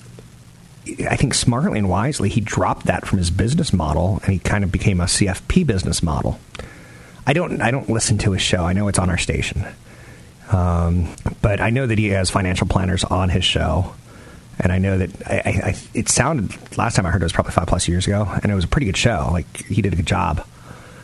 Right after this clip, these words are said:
uh, producing it. He has a good sound, if you know what I'm saying. Um, but you have to be very, very careful because what you don't know can hurt you. Um, one of the things he says, then I,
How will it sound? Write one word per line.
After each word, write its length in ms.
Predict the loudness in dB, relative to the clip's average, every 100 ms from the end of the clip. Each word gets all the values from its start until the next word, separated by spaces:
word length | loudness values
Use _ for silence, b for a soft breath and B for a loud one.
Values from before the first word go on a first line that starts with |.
| B -2
uh, 260 | 0 2 0 -4 -10 -2
producing 380 | 0 0 0 0
it. 120 | 0
He 240 | 0 0 -2 -12 -4
has 220 | -2 0 0
a 20 |
good 140 | 0
sound, 340 | 0 0 0 0
if 80 |
you 60 | 0
know 80 | 0
what 60 |
I'm 60 | 0
saying. 220 | 0 -2 -4 B B B B B B B B B -2
Um, 800 | 0 2 0 0 0 0 0 -4 -12 -20 -20 -20 -12 -10 -10 -4
but 300 | 0 0 0
you 100 | 0
have 120 | 2
to 80 | 2
be 60 | 2
very, 380 | 2 2 2
very 160 | 0 0
careful 320 | 0 0 0
because 220 | 0 0
what 200 | 0 0
you 60 | 0
don't 220 | -2 0
know 160 | 0 0
can 140 | 0
hurt 380 | 0 0 0 -2
you. 100 | -2 -4 -2
Um, 380 | 0 2 2 0 -2
one 120 | -2
of 80 | 0
the 60 | 0
things 160 | 0
he 140 | 2 2
says, 400 | 2 0 0 0
then 120 | 0
I, 120 | 0